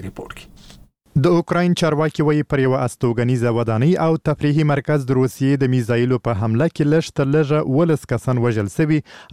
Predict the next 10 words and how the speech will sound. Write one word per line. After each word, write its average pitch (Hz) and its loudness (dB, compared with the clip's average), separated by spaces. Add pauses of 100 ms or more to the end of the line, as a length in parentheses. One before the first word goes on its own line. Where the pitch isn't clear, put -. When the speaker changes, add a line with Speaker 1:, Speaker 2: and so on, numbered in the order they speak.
Speaker 2:
او - 2
په 139 -2
لسګونو 156 2
نور 135 0 (220)
ټپیان 120 0
سوي 101 -2
دي. 113 2 (400)
د 117 2
اوکراین 117 -2
د 123 -2